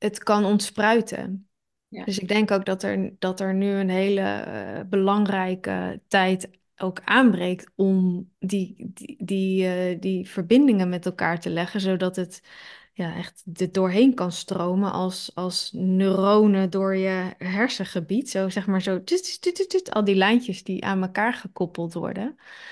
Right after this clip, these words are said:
Speaker 1: Ehm, dus dat is allemaal nog heel abstract, maar, ehm, de, de, samen is de basis.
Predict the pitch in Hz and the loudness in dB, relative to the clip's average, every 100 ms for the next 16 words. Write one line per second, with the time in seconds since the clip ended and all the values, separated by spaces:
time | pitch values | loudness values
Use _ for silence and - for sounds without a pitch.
0 | - - - _ _ _ - 196 190 190 | -18 -18 -20 _ _ _ -6 -2 0 2
1 | 185 185 185 190 - 202 254 247 247 262 | 2 2 2 0 -2 2 4 4 4 6
2 | 262 254 254 262 220 220 - 233 226 196 | 6 6 4 6 2 -2 -4 0 2 0
3 | - - 202 208 202 - - - _ _ | -4 -4 -2 -2 -4 -10 -20 -20 _ _
4 | _ _ _ 190 185 185 185 185 185 185 | _ _ _ -8 -6 -8 -8 -8 -8 -8
5 | 196 - - - _ _ _ - 196 226 | -10 -12 -16 -20 _ _ _ -4 2 2
6 | - 202 240 - 196 262 247 285 285 240 | 2 -4 -4 -2 2 4 6 6 4 4
7 | 214 196 196 214 254 185 170 175 - - | 2 2 4 4 4 2 -4 -8 -12 -18